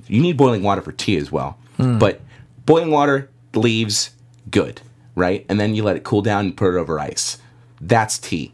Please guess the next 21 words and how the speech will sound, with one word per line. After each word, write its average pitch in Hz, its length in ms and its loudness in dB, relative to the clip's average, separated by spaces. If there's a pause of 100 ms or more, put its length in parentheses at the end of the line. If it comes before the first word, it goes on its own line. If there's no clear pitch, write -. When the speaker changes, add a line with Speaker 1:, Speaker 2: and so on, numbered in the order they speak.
(260)
Speaker 2:
All 170 100 4
right, 135 160 0
so 175 100 0
I 190 40 4
would 220 100 2
argue 120 240 0
with 104 100 -2
that, 113 140 2
but 170 140 0
go, 170 260 2
go - 140 0
ahead. 151 320 -2
Speaker 1:
Okay, 113 320 0 (240)
but 127 460 0
i-, - 180 -4
in 156 100 2
the 151 100 2
essential 143 420 0
form 95 220 -2
of 78 100 -6
it, - 160 -10